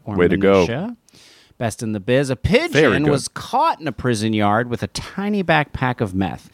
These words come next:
Speaker 2: Adorable.
Speaker 1: And, and when I, and it is, <sighs> this backpack is adorable.
Speaker 2: It is.
Speaker 1: It is also painted to look exactly like the bird,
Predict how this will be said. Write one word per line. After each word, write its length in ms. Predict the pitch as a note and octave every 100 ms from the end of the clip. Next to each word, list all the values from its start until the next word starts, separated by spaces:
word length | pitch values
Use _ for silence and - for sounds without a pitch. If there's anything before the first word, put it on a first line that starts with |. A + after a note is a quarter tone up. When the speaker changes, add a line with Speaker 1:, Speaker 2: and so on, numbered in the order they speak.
| -
Speaker 2:
Adorable. 600 | F#2 D#2 D2+ D2+ C#2 D#2 D#2+
Speaker 1:
And, 200 | B2+ B2
and 100 | B2+
when 240 | C3 F#3+
I, 180 | F3+ C3+ -
and 240 | C#3+ B2+ -
it 180 | D3+ E3+
is, 280 | E3 C3 G#2+ -
<sighs> 640 | - - - - _ _
this 180 | C3 D#3
backpack 480 | - A2 - G#2 F#2
is 60 | -
adorable. 680 | F2 D#2+ F2 - - _ _ _
Speaker 2:
It 160 | A#2+ B2+
is. 260 | F#3 C#4 A#3+
Speaker 1:
It 40 |
is 200 | F#3 E3 - _ -
also 760 | C3+ F3 A3 - A#3+ A#3 C4 - _ _ _ _ _ _ _ -
painted 880 | - B3+ E4 F4 - G2+ G2+ E3+ - _ _ -
to 260 | - A#3
look 600 | B3+ G#3 B3 D3+ - - - _ _ _ _ _ _ _ _ _ _
exactly 1000 | - D#3 B2+ D3+ D3+ D#3+ - F3 E3+ E3+ F3 _ _ -
like 340 | B2+ B2+ A#2+ A#2
the 100 | A2+
bird, 520 | G#2 A#2 C2+ A1+ -